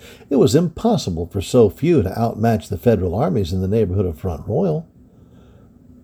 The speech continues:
Had she made the night ride to Colonel Ashby's, and was she now exposing herself to such peril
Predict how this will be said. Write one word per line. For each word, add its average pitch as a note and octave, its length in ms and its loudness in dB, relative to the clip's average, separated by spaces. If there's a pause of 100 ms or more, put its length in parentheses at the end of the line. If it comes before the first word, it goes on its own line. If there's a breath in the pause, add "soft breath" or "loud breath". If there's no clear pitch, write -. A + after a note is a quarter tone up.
(460 soft breath)
Had B2 120 4
she B2 120 8
made D#3+ 260 8
the C#3+ 80 4
night C#3+ 260 0
ride B2+ 340 2
to A#2 60 0
Colonel G2 340 -2
Ashby's, C3+ 580 -2
and G#2 100 0
was G#2 100 2
she G#2+ 140 -4
now A2 200 0
exposing C3+ 520 2
herself G2+ 380 -4
to G2 100 -6
such - 380 -10
peril C#3+ 360 4